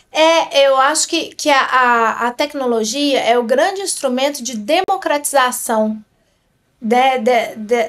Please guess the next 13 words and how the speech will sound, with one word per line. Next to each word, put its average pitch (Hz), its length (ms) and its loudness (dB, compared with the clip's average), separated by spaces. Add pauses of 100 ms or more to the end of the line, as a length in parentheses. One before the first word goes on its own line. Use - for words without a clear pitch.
desse 233 300 -2
novo 247 340 -2
jeito 254 420 -2
de 226 80 -8
se 226 140 -4
fazer 214 340 0
a 214 80 -4
gestão 208 300 -6
de 208 80 -10
pessoas. 214 300 -8 (280)
É, - 140 2
é 311 60 6
acessível. 320 840 -2